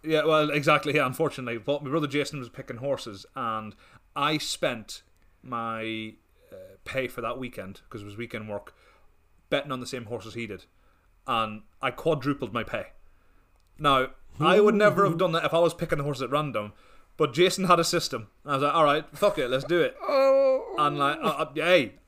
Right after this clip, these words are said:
Speaker 1: like I said, I quadrupled my money, and I was like, "Shit." And they're like, "Do you wanna put it on again?"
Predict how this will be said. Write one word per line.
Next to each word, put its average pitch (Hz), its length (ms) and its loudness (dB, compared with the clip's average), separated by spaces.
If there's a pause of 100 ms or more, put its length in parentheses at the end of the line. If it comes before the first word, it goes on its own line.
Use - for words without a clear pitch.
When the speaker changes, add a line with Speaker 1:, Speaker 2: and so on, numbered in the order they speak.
(220)
Speaker 1:
like 139 240 2
I 147 40 -2
said, 160 340 2 (140)
I 135 80 -4
quadrupled 143 640 -2
my 135 120 0
money, 139 200 -4
and 113 100 -4
I 107 40 -2
was 110 100 -4
like, 110 160 -6
"Shit." - 440 -2 (220)
And 151 80 -8
they're 156 100 2
like, 147 160 2
"Do 180 80 0
you 170 60 8
wanna 160 100 2
put 170 120 4
it 160 60 4
on 156 100 4
again?" 160 280 -2